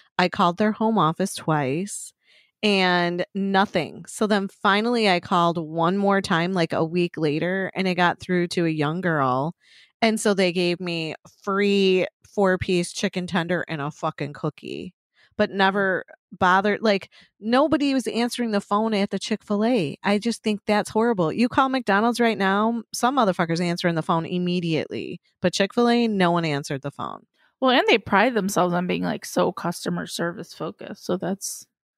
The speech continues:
Speaker 1: Right. And they
Speaker 2: disappointing.
Speaker 1: had, s-, seriously, eleven people work in the drive-thru and they still got the order wrong.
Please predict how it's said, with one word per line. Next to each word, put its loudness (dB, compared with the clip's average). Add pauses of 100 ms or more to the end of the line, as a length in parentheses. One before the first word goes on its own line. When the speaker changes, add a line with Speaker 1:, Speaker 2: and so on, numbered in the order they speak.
(180)
Speaker 1:
Right. 0
And 0
they 2
Speaker 2:
disappointing. 0
Speaker 1:
had, 0
s-, -10
seriously, 0 (340)
eleven 2
people 0 (220)
work 2
in 0
the 0
drive-thru 0
and -2
they 2
still 2
got 2
the 2
order 0
wrong. -2